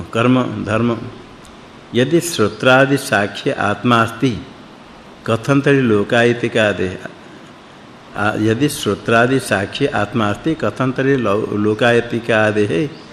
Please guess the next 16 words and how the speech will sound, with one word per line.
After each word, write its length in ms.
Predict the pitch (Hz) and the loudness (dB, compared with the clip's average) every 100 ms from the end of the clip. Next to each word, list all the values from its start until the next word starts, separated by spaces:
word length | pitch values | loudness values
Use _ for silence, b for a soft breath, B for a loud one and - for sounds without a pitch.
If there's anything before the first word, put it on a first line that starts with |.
| B B B - | B B B -12
श्रोत्रादिषु 1000 | - 107 104 - 131 131 135 127 135 131 | -2 0 0 2 4 4 2 2 4 4
उपलब्धित्व 600 | 117 127 123 120 123 131 | 2 2 2 2 -2 0
व्यवहार 440 | 127 131 127 131 151 | 2 4 4 4 2
इति 300 | 147 120 110 | -2 -2 0
आशंक्याः। 720 | 92 110 113 101 82 95 87 - - - - - - - - - - - - - - 101 | 0 -2 -2 -2 -4 -6 -8 -10 -18 -20 -20 -20 -20 -20 -20 -20 -20 -20 -20 -20 -8 -6
उदकमपि, 800 | 92 98 101 90 82 - 85 82 85 | -4 -4 -4 -4 -6 -8 -10 -10 -8
आगे 260 | 104 104 104 | -6 -2 -2
पहले 300 | - 113 113 | -2 0 0
भाष्य 360 | 95 95 120 | -2 -4 -2
में 300 | 107 98 147 175 - - - - - - | 0 -2 -4 -8 -18 -20 -20 -20 -18 -4
यथा 340 | 104 110 127 127 | -2 2 4 4
वा 240 | 135 147 | 6 4
उदकस्य 760 | 160 110 104 127 127 127 - 139 | 2 -2 2 2 2 -2 0 2
औष्ण्यम 800 | 104 107 - 120 113 120 131 143 | 2 0 -2 0 2 4 2 0
अग्नि 320 | - 95 113 113 | -4 0 2 4
निमित्तम, 500 | 117 120 120 143 | 4 2 2 0